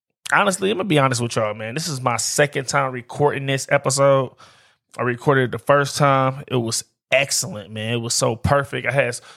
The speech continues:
so much different clips. Some of the clips I don't even got no more. I can't even find. I should have saved them. Uh, I didn't. I actually got 'em off of while I was using them live. I did this. I did my first episode off the fly. And, um,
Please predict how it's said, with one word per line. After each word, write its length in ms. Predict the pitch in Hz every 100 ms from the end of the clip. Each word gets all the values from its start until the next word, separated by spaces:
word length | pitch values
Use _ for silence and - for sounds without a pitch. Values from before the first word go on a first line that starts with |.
| _
so 200 | - 131
much 280 | 131 127 117
different 300 | 131 127 117
clips. 540 | - 139 127 - - - - _ _ -
Some 220 | - 151
of 100 | 143
the 40 |
clips 200 | - 147
I 60 | 143
don't 100 | 143
even 140 | 123
got 220 | 120 127 123
no 100 | 117
more. 200 | 117 117
I 40 |
can't 220 | - 131
even 100 | 120
find. 400 | 113 123 120 113 - - - _
I 60 | 120
should 200 | 143 127
have 80 |
saved 380 | - 135 127 120
them. 200 | 117 110 -
Uh, 280 | 117 113 107
I 160 | 113
didn't. 280 | 113 131 113
I 240 | 107 110 _
actually 280 | 120 - 110
got 260 | 110 117 117
'em 120 | 120
off 200 | 117 113
of 160 | 110
while 120 | 113 117
I 40 |
was 160 | 117 113
using 180 | 117
them 140 | 110 107
live. 420 | 113 110 104 - - - _
I 120 | - 110
did 240 | 123 117
this. 280 | 123 123 -
I 80 | 113
did 340 | 123 127 110 113
my 160 | 113
first 380 | 110 135 139 - 117
episode 400 | 117 - 117 117
off 160 | 113
the 80 | 113
fly. 360 | - 117 104 - _ _ _ _ _ _ -
And, 140 | 139
um, 500 | 156 151 151 147